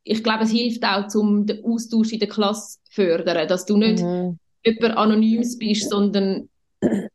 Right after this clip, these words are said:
Speaker 1: das Persönliche gibt mir persönlich auch mehr Sicherheit,
Speaker 2: Mhm.
Speaker 1: zu mich äußern in der Klasse,
Speaker 2: Ja,
Speaker 1: glaub ich.
Speaker 2: ja, ja,
Speaker 1: Ist wie
Speaker 2: ja, ja.
Speaker 1: so,
Speaker 2: Ja,
Speaker 1: ich,
Speaker 2: wir haben
Speaker 1: ich
Speaker 2: das jetzt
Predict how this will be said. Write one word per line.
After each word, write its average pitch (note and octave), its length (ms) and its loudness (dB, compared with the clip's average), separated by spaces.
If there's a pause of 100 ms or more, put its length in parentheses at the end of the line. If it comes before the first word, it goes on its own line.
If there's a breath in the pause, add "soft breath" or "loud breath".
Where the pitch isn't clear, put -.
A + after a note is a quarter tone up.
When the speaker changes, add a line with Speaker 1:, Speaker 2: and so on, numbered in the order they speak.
(460)
Speaker 1:
das G#3 300 2
Persönliche C4+ 760 2
gibt A#3 240 0
mir C4 240 4
persönlich A#3+ 720 0
auch G#3+ 240 2
mehr A3+ 200 2
Sicherheit, A3+ 680 -2 (100)
Speaker 2:
Mhm. E3+ 220 -4
Speaker 1:
zu A#3 120 4
mich A3+ 200 4
äußern A#3 560 -2
in A3 100 0
der G#3+ 120 0
Klasse, F#3+ 840 -2
Speaker 2:
Ja, F#3 280 4
Speaker 1:
glaub F3 60 -4
ich. D#3+ 80 -4
Speaker 2:
ja, F#3 360 2
ja, F#3 140 4
Speaker 1:
Ist - 100 0
wie G#3 40 2
Speaker 2:
ja, F3 120 2
ja. E3+ 80 2
Speaker 1:
so, A#3 320 0 (1300)
Speaker 2:
Ja, B3 120 6
Speaker 1:
ich, C4+ 80 0
Speaker 2:
wir E4+ 80 2
haben F#4+ 80 4
Speaker 1:
ich C#4+ 120 0
Speaker 2:
das - 100 -4
jetzt A#3+ 180 0